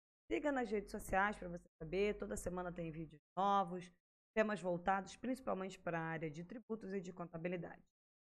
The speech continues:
Bom, vamos falar sobre o registro, dando sequência aí aos, aos vídeos e podcasts a respeito do C F, vamos falar do registro zero zero vinte.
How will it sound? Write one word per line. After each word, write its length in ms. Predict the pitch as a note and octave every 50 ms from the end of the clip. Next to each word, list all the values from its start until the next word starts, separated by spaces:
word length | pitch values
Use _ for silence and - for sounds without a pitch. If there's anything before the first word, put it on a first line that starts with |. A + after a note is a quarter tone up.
| _ _ _ _ _ _ _ _ -
Bom, 320 | B3 C4 B3+ A#3 G3 G3 G3
vamos 400 | F3+ G#3+ C#4+ E4+ G#4+ A4+ - -
falar 560 | - D#4 B3 A3+ G#3+ G3+ G3+ G#3+ A3 A3 A3
sobre 380 | A3 - - G#3+ G3+ F#3+ F#3 G3
o 40 |
registro, 800 | G3 F#3 F#3 F3+ E3+ - E3+ G3 G#3+ A3 - - - - G3 G3 F3+
dando 280 | F3 F#3+ C4 B3+ C#4
sequência 800 | B3 - A#3+ G#3+ - - - F#3 F#3+ G#3+ A#3+ B3+ A#3 - - G3+
aí 380 | F#3 F3 F#3 G#3 A3+ A3+ G#3 F#3+
aos, 380 | F3 F3 E3+ E3+ E3+ E3 - - _ _ _ _ _ _ _ -
aos 140 | E3+ E3+ D3+
vídeos 480 | C3+ C3 E3+ A3+ B3+ B3+ G3 F#3+ E3+ F3+
e 40 | F#3+
podcasts 680 | F#3+ - F#3 F3+ E3+ F3 F3 F3 E3+ D#3+ D#3+ D#3+ -
a 60 | E3+
respeito 460 | E3 E3+ E3 D#3+ - - - D#3 D#3 _ _ _ _ _ -
do 60 | -
C 100 | - G#3
F, 560 | G#3 F#3+ F#3 G3+ G#3+ G#3 F#3 - - E3 D3+ - _ _ _ _ _ _ _ _ _ _ -
vamos 280 | B3+ C#4 D4 D#4 D#4+ -
falar 320 | - B3+ A3+ G#3 G#3+ A#3
do 120 | A3 A3 A3+
registro 600 | G#3+ G#3 F#3+ F3+ D#3+ G3+ A3 A3 - - - A3+
zero 460 | F3+ E3+ G#3 G#3+ A3+ A#3+ A#3+ A#3 A3+
zero 440 | F#3+ E3+ G3+ G3 G#3 G#3 G#3 G#3+ G#3+
vinte. 640 | F3+ D3+ D3+ G3+ G#3+ G3 E3 - - - - -